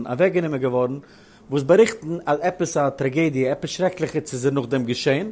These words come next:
וואס לפי אויס איינעם האט א שייכות, דער איז א,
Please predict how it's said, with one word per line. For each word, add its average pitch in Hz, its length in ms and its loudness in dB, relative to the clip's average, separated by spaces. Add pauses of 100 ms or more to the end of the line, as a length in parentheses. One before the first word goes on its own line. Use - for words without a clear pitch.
(380)
וואס 147 260 2
לפי 170 240 6
אויס 208 300 4
איינעם 190 400 -2
האט 156 200 0
א 135 60 0
שייכות, 139 440 0
דער 107 260 0
איז 131 200 -2
א, 139 60 2